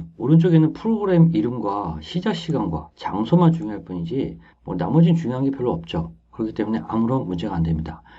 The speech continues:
심지어 이 프로그램 이름만 있어도, 어, 별로 문제될 게 없어요. 하지만 지금부터 우리는 이러한 일정표나 행사표를,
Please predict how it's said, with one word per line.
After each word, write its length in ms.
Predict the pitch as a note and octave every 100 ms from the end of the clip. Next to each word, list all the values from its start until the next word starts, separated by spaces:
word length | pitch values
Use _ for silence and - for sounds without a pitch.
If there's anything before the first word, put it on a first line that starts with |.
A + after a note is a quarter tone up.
| -
심지어 300 | - D3+ C3+
이 140 | A#2 A2+
프로그램 420 | - G3+ G3 D#3
이름만 340 | - B2+ B2+
있어도, 540 | G2+ E2 F#2 D3+ D#2 - - - _
어, 140 | F2 E2
별로 220 | F2+ F#2
문제될 380 | F2+ F2+ F2+ E2
게 120 | A#2
없어요. 640 | - D#2+ - G#2 E2 - - - _ _ _
하지만 520 | - E3 F3 C#3 C3
지금부터 520 | - - D3 D#3+ D#3+ C3
우리는 520 | A2 G2+ F#2 B2+ E3 -
이러한 460 | G#2+ B2+ C#3 C#3+ C#3
일정표나 840 | - B2+ B2 A#2 B2 B2 C3 C3
행사표를, 680 | D3 E3 E3 A2+ D3 D#2+